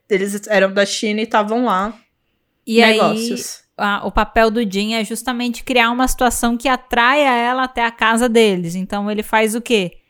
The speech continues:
Speaker 2: Ele segue a mulher, ela tá num café, ele desmaia, ela leva ele pro hospital,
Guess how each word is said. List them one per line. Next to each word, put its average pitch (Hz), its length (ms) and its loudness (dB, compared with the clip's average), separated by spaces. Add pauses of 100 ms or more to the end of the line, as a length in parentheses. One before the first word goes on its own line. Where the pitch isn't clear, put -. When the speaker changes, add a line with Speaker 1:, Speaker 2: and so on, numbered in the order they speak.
(280)
Speaker 2:
Ele 190 200 -4
segue 202 440 -2
a 202 60 -4
mulher, 233 460 0 (580)
ela 180 200 -4
tá 190 160 -2
num 202 160 -2
café, 247 560 2
ele 202 200 0
desmaia, 226 800 2 (580)
ela 190 240 2
leva 226 440 4
ele 214 180 4
pro 214 140 -2
hospital, 240 680 0